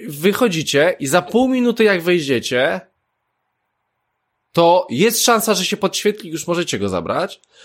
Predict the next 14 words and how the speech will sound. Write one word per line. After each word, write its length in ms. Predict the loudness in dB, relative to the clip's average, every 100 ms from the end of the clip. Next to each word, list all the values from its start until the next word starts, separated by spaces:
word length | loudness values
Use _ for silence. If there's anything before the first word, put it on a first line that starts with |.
| -20 -2
ale 160 | 2
jak 140 | 2 2
poczekacie 460 | 0 0 0 0
tak 160 | -2 -2
jeszcze 200 | -2 -2
z 60 | -2
piętnaście 480 | -4 -2 -2 -2 -2
sekund, 520 | -2 -2 -2 -4 -4 _ _ 0
to 100 | 2
raczej 240 | 4 4
już 100 | 4
go 100 | 4
możecie 360 | 2 0 -2 -2
zabrać. 500 | -2 -4 -6 -12